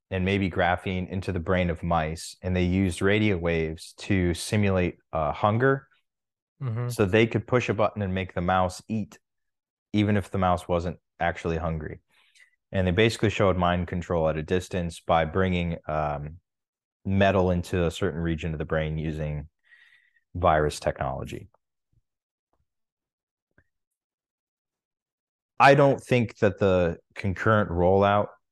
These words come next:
Speaker 1: of the vaccine with the infrastructure of five G is coincidental.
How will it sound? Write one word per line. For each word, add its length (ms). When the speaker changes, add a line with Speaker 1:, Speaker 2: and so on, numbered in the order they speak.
Speaker 1:
of 460
the 160
vaccine 800
with 380
the 120
infrastructure 800
of 140
five 280
G 480
is 160
coincidental. 920